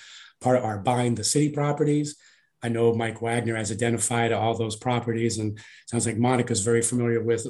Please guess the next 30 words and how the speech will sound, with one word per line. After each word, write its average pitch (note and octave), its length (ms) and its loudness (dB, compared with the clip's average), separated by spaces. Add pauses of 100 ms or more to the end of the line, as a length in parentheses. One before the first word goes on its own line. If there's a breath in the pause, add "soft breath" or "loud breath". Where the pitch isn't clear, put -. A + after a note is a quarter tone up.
all A#2 180 0
the A2 80 -4
properties A#2 420 -2
as G2 100 -6
well, A#2 460 0 (440 loud breath)
or C3+ 100 6
to B2+ 60 6
have C3+ 280 6
those B2+ 220 4
businesses B2+ 600 4
seek, C3 320 -2
um, A2 240 -4
space B2+ 400 0
from A2 120 -6
private C3 360 0
landlords. G#2 540 -6 (640 loud breath)
And, A#2+ 160 -2
and A#2+ 200 0
another D#3+ 300 4
op-, C3 280 2 (280)
option A2 360 -6
that F#2 180 -6
you A2+ 100 -8
might A#2 200 -6
want A#2 160 0
to G#2+ 40 -6
throw A#2 260 0
out A2 140 -4
considering A#2 500 0
is A2 500 -6